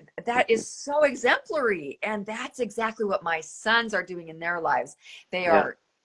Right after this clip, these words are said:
Speaker 1: developing themselves, their skills, they're mastering, and now they're changing the world. And see, if, if we all do that, it's the best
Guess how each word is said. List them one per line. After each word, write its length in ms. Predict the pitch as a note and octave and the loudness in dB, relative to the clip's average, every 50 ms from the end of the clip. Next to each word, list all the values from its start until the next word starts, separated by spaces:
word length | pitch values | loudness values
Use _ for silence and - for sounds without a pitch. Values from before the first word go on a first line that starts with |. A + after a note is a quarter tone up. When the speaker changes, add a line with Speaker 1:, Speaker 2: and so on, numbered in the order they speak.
| - C#3+ | -14 -10
Speaker 1:
developing 580 | - F#3+ F#3 G#3+ G#3 G#3+ G#3+ G#3+ A3 G3+ F#3 | -6 -2 2 4 4 4 4 2 0 -4 -4
themselves, 720 | E3+ D#3+ D#3 D3+ - - - A3 A3+ A3 G3 F3+ - G3 - | -4 -8 -8 -10 -12 -12 -8 -4 -4 -2 -2 -4 -6 -8 -8
their 160 | - E3+ D#3+ | -8 -8 -8
skills, 640 | E3 - - - - - A3+ B3 A3+ G#3 F3 - - | -8 -8 -12 -16 -10 -2 2 2 4 2 2 -2 -4
they're 160 | - D#3 D3+ | -4 -4 -2
mastering, 1000 | D3 D#3 D#3 E3 F3+ G3+ A3 B3 D4 - - - G#3+ F3+ E3 D3+ C#3 B2+ C#3+ - - - - - - - | -4 -4 -4 0 2 4 4 4 2 -2 -6 -6 -4 -4 -2 -4 -6 -6 -10 -14 -16 -16 -16 -16 -10 -6
and 280 | - F3+ F3+ F3+ F3 E3 | -4 -4 -4 -4 -8 -6
now 300 | F3+ F#3+ G#3 G#3+ A3 A3+ | 0 2 4 4 4 4
they're 220 | A3+ G#3+ G3+ F#3 F3 | 2 2 2 0 0
changing 640 | - - - A#3 A#3 C4 D#4 E4 D4 D#4+ E4 D#4+ D#4 | -2 -4 -6 -4 -2 -2 -2 -2 -2 -4 -4 -2 -2
the 80 | D4+ D4 | -4 -2
world. 540 | C#4 D4+ D4+ D4+ D4 B3+ G3+ D3+ C3+ - - - - - - - - - | 2 4 6 6 6 6 6 4 2 0 -4 -10 -14 -14 -14 -6 0 2
And 220 | A3 A3 G#3+ G#3 - | 2 2 2 0 -4
see, 200 | - - - D4 C#4+ | -8 -8 -6 -2 2
if, 240 | - A3+ A3 - _ _ - | 2 2 2 0 _ _ 2
if 200 | A3 A3+ A3+ - | 2 2 2 4
we 120 | A3+ A3 | 4 8
all 220 | G#3+ B3 D4+ E4+ F#4 | 8 8 8 6 4
do 180 | F4 E4+ F4 F4 | 0 -4 -4 0
that, 300 | C#4 C4+ D#4 F4+ F#4 D#4 | 0 0 0 0 -2 -4
it's 200 | A3 A3 A3 - | -6 -8 -8 -6
the 180 | - G#3 F#3+ - _ _ _ - | -4 -4 -4 -4 _ _ _ -4
best 320 | B3 B3 C#4+ - - - | -2 -2 -2 -4 -8 -20